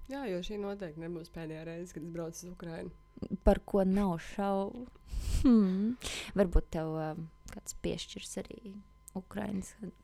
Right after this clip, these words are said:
Speaker 2: pilsonību. Tu ne-, negribētu uz to, ko, nezinu, vai kādu tur,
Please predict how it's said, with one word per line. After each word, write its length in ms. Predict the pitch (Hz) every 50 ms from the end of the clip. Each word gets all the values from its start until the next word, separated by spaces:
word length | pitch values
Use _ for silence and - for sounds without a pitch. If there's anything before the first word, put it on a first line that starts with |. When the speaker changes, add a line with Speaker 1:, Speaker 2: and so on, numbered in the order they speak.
| - -
Speaker 2:
pilsonību. 580 | - 285 247 - - 180 185 180 180 175 180 -
Tu 140 | - - 196
ne-, 160 | 202 196 -
negribētu 720 | 196 202 208 220 220 240 302 339 330 277 233 226 - - 208
uz 100 | - -
to, 180 | - 202 196 - 196 202 202
ko, 120 | - - - - 202 202 196
nezinu, 460 | 196 180 175 180 - - 190 170 170
vai 120 | 165 165 170
kādu 320 | - - 175 170 170 170 - -
tur, 180 | - 165 180